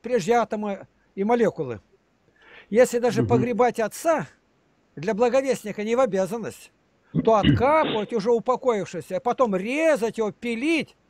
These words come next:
Speaker 1: Но разве это не ниже, не ниже высказанное Иисусом? Нигде не написано: «Раскрывайте мёртвые тела, от них отпиливайте, и они будут святые».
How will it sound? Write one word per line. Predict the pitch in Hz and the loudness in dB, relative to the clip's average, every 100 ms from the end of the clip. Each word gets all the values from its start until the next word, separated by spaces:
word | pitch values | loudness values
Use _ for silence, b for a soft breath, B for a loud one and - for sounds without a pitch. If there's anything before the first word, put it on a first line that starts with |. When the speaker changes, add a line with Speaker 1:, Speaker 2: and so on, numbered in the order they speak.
| _ _ _ _ _ _ - | _ _ _ _ _ _ -10
Speaker 1:
Но | 185 | -2
разве | 240 262 240 | 2 2 0
это | 233 226 | -2 -2
не | 240 | -4
ниже, | 262 302 - | -4 -2 -2
не | 214 220 240 | -2 -2 -2
ниже | 277 262 220 | 0 0 2
высказанное | 220 208 - 226 190 190 202 | 0 -2 -2 0 0 -2 -2
Иисусом? | - 175 - 113 - _ B B B B B | -2 -4 -4 -8 -10 _ B B B B B
Нигде | 220 254 226 294 | 2 2 2 2
не | 262 | 0
написано: | 220 - 311 - 254 208 | -2 -2 -4 -2 -2 -2
«Раскрывайте | 180 - 202 208 262 - 208 - b | -2 -4 0 6 4 4 -8 -12 b
мёртвые | 202 254 220 202 196 | 0 0 0 -4 -6
тела, | 208 226 285 | -4 0 0
от | 240 | 0
них | 233 208 | -4 -6
отпиливайте, | - - 277 294 262 208 202 | -6 -6 -4 0 0 0 -2
и | |
они | 196 240 | -2 -2
будут | 220 214 214 | 0 0 -2
святые». | - 208 - 123 120 | -4 -6 -4 -4 -6